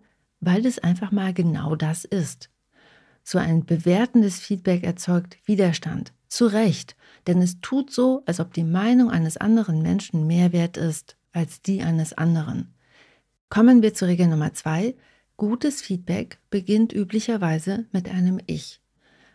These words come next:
Eine Meinung zeichnet sich dadurch aus, dass eine Person in der Ich-Form spricht. Im Satz, „Franziska kann keine Geschichten erzählen“, kommt kein Ich vor. Der Satz, „Ich persönlich finde ja, dass Franziskas Geschichten wenig überzeugen, weil“,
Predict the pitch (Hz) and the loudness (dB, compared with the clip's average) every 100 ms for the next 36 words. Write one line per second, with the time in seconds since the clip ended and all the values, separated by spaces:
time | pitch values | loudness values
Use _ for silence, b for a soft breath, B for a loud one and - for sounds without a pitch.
0 | b _ 175 185 190 180 190 240 269 262 | b _ 2 4 4 4 4 4 4 2
1 | - 196 202 214 196 180 175 160 165 190 | 0 -2 0 -2 -2 -2 -4 -2 -2 -2
2 | 175 151 196 - 185 165 170 175 170 175 | -2 -4 -4 -6 -6 -2 -2 -2 -2 2
3 | 220 214 160 156 - - 233 - - 160 | 2 2 0 -4 -6 -8 -8 -8 -8 -2
4 | 156 180 175 - 160 - - _ _ _ | 0 0 -2 -8 -10 -10 -16 _ _ _
5 | - 170 190 220 - - 165 170 254 247 | -4 -2 0 -2 -4 -8 -6 0 0 0
6 | 214 175 175 190 202 175 151 214 - 214 | -2 -2 -2 -2 -2 -2 -2 -2 0 -2
7 | 202 - 208 208 208 - 156 - 185 185 | -2 -2 -2 -2 -4 -6 -4 0 0 0
8 | 175 143 - - - b b b b b | -2 -6 -8 -10 -10 b b b b b
9 | b - 175 185 302 - - - - 285 | b -2 0 2 0 -2 -16 -12 -2 0
10 | 320 214 180 170 170 160 165 165 175 180 | 0 0 2 4 4 2 0 2 2 2
11 | 208 208 175 - 170 202 202 - 190 185 | 0 -4 -8 -6 -4 -4 -6 -4 -4 -4
12 | - 165 - 185 - 190 170 165 208 226 | -4 -6 -4 -6 -4 0 2 2 4 2
13 | 220 160 160 185 196 175 156 - - 131 | 2 -4 -4 -2 0 0 -2 -6 -6 -2
14 | 156 180 160 185 254 | 0 0 0 0 -2